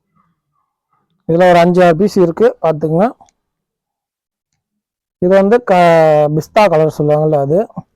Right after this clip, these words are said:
பிஸ்தா கலரு. இதுலயும் ஒரு ரெண்டு மூணு பீஸ்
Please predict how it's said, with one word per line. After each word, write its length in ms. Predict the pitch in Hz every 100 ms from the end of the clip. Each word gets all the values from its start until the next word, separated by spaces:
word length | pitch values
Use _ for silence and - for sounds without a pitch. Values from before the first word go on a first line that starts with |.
| _ _ _ _ _ _ _ _ _ -
பிஸ்தா 280 | 160 - 202 185
கலரு. 260 | 160 160 214 _ _ _ _ _ _ _ _ _ _ _ _ _ _ _ _ _ _ _ _ _ _ _ _ _ _ -
இதுலயும் 300 | 180 214 262
ஒரு 100 | 247
ரெண்டு 160 | 202 190
மூணு 120 | 175
பீஸ் 140 | 175